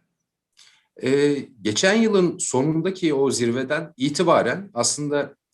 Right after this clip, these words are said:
e, bir düzeltme zaten bekleniyordu. Yani, e, ciddi sert bir düzeltme olacağı ki, e, onun son bir, e, düzeltme hareketi olup ondan sonrasında yeni tarihi zirve hareketinin başlayacağı beklentisi vardı. E, bunun özellikle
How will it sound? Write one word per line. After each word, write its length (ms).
e, 120
bir 80
düzeltme 420
zaten 400
bekleniyordu. 520
Yani, 560
e, 300
ciddi 240
sert 320
bir 80
düzeltme 460
olacağı 420
ki, 360
e, 140
onun 200
son 380
bir, 340
e, 380
düzeltme 460
hareketi 380
olup 240
ondan 220
sonrasında 640
yeni 220
tarihi 400
zirve 260
hareketinin 580
başlayacağı 580
beklentisi 580
vardı. 460
E, 480
bunun 280
özellikle 800